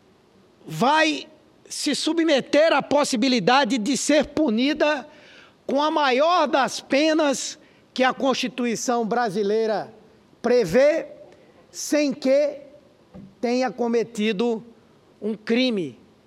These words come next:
de responsabilidade sequer. Em primeiro lugar, me preocupa porque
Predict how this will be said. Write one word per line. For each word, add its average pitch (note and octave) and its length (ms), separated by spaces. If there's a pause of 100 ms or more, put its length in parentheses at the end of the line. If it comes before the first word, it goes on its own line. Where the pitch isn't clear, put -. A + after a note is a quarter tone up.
(160)
de D#3+ 140
responsabilidade F#3+ 1300
sequer. D#3+ 640 (1500)
Em D#4 120
primeiro D#4+ 400
lugar, C4+ 380
me C4+ 120
preocupa C#4 1000 (1160)
porque C#4+ 720